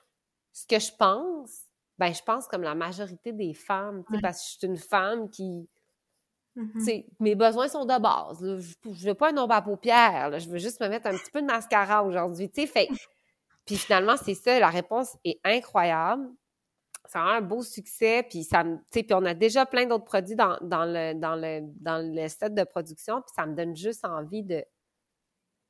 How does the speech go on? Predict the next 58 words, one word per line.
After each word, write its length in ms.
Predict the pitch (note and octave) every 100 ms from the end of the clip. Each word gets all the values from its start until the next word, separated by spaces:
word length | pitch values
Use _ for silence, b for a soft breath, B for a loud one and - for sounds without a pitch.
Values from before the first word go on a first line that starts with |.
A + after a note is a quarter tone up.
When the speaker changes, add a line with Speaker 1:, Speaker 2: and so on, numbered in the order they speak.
| _ _ -
Speaker 1:
wow, 440 | F3 F#3 G#3 F#3 E3+
tu 60 | G#3+
sais, 40 |
puis 140 | G#3 E3
d'en 200 | E3 D#3
faire 200 | - G#3+
encore 380 | F#3 - - _
plus, 240 | A3 A3+
de 80 | F#3 D#3+
mettre 220 | F#3 A3 G#3+
à 140 | F3+
la, 120 | F3
à 120 | E3
Speaker 2:
Mm. 40 | E3+
Speaker 1:
votre 140 | F3
disposition 480 | D#3+ - F3+ E3+ G#3+
des 140 | G3+
produits 340 | D3 E3 D#3 F#3
de 120 | E3+
qualité, 760 | - G#3 G3+ F3 - G#3+ A3 G#3+
puis, 180 | D#3+ - _ _ -
tu 100 | G#3+
sais, 0 |
c'est, 300 | G#3+ F3+ D#3+
c'est 160 | -
ça, 200 | E3 F#3
c'est 140 | F3+ -
un 180 | E3+ D#3
beau, 320 | D#3+ A3+ A#3+
euh... 180 | D#3+ D3 C#3+ D3 b b b _ _ _ _ _ _ _ - -
puis 100 | F#3
c'est 140 | A#3
drôle 200 | G#3+ C4+
parce 180 | D4 A3+
qu'on 140 | G#3 G3+
aurait 200 | G3 G3
dit 120 | C4
que 100 | C#4+
là, 140 | G3
on 80 | A#3
a 80 | A3
lancé 320 | G3 F#3+ -
ça, 340 | F#3 - A#3 D#4
tu 40 | -
sais, 60 |
Women, 220 | A3 F#3+ -
ça 100 | G3+
a 60 |
pris 140 | F#3 F#3
beaucoup 220 | G#3+ C4
d'expansion, 520 | A3 G#3 F#3 F3+ D4 B B _
puis 80 | G#3
Women, 240 | G#3 B3+
ça 80 | B3
arrive 380 | F3+ F3 F3+ B3
à 100 | G3
une 140 | F3
maturité 1080 | F3+ F#3 - - G3+ F#3+ - G#3 A#3 C#4